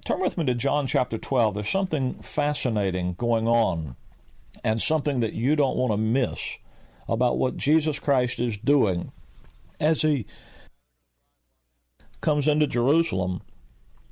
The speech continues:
uh, on that day. John chapter twelve, uh, John twelve, verse one says, "Then Jesus, six days before the Passover, came to Bethany." So six days prior to the Passover,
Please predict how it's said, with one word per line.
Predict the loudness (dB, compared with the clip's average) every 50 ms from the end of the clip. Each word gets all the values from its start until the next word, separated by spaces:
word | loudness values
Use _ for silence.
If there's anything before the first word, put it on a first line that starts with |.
| -10 -4 -2
uh, | -2
on | 0 0 -2 -2 0 0 0 2 2
that | 0 0 0 0
day. | 0 0 2 0 -2 -4 -8 -12 -16 -20 -20 -20 -20 -20 -16 -10 -4
John | 0 0 0 0 0
chapter | 0 0 0 0 0 -4 -4
twelve, | -2 0 0 2 2 0 -2 -4 -6 -10 -16 -20 -20 -20 -20 -20 -20 -20 -20 -20 -20 -20 -10 -4
uh, | -2 0 0
John | 2 2 0 0 0 0
twelve, | 0 2 2 2 2 2 2
verse | 0 -2 -2 -2 0
one | 0 2 2 0 0
says, | 0 0 0 0 0 0 0
"Then | 0 2 2 2 2 0 0 -2 -8 -16 -12 -8 -4
Jesus, | 0 2 2 2 2 2 2 0 0 0 -4 -6 -10 -12 -18 -20 -16 -10 -6
six | -6 -4 -2 -2 -4 -4 -6 -6
days | -2 2 2 4 4 4 2 0 0 -2 -2 -2
before | -4 -4 -2 -2 0 -2
the | -2
Passover, | -2 0 0 0 0 0 0 0 0 0 0 -2 -4 -6 -8 -12 -20 -20 -20 -8
came | -2 -2 0 2 2
to | 0
Bethany." | 2 2 2 0 0 0 -2 -2 -4 -6 -8 -14 -16 -12 -12 -10 -10 -12 -14 -16 -20 -20 -20 -20 -20 -20 -20 -20 -18 -12 -4
So | 0 2 2 2
six | 2 0 0 0 -2 -2 -4 -4
days | -2 0 0 2 2 2 2 2 0 -2 -4 -8 -10 -12
prior | -8 -4 0 2 2 2 2 2 0 -2
to | -2 -2
the | -2 -2
Passover, | 0 0 0 0 0 0 0 0 0 0 0 -2 -4 -6 -6